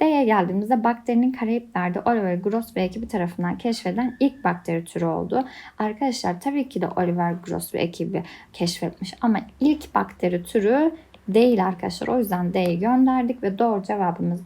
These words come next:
burada C olarak karşımıza çıktı. Böylece on beşinci sayfamızı tamamlamış olduk arkadaşlar. Şimdi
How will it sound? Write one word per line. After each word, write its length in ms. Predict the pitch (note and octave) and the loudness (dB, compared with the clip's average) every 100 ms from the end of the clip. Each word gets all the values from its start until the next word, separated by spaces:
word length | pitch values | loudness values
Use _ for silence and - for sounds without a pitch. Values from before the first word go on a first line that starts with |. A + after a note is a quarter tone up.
| - | -6
burada 460 | F#3 F3+ B3 D4+ - - - - | -4 0 0 0 -4 -20 -18 0
C 300 | A#3 A3 F#3+ | 4 4 2
olarak 440 | F3+ E3+ F3 - | 0 0 -2 -6
karşımıza 520 | B3 F#3+ - F3+ A3+ | -4 -4 -2 -4 -4
çıktı. 400 | A3+ - _ - - _ _ _ _ _ - _ _ _ _ _ - - - - - | -6 -10 _ -14 -14 _ _ _ _ _ -20 _ _ _ _ _ -20 -18 -16 -2 4
Böylece 360 | D4+ D4+ B3+ | 6 6 8
on 160 | C4+ C4+ | 8 8
beşinci 360 | B3+ A#3+ A3+ | 6 4 4
sayfamızı 1000 | A3 B3+ A3 G#3+ G3+ F#3 F#3+ G#3+ C#4+ D4+ - | 2 2 2 2 0 0 0 0 0 -2 -6
tamamlamış 640 | - A3+ G3+ G3+ F#3 F#3+ - | 0 4 4 4 0 -2 -6
olduk 320 | F3 F3+ - | -6 -6 -6
arkadaşlar. 840 | F3 F3 G3+ F3 - - G#3 D4+ E4 - - - - | -6 -4 -2 -2 -2 -2 0 0 -2 -10 -20 -20 -12
Şimdi 640 | - A#3+ A#3+ A#3 D4 D4 | -4 2 4 4 2 0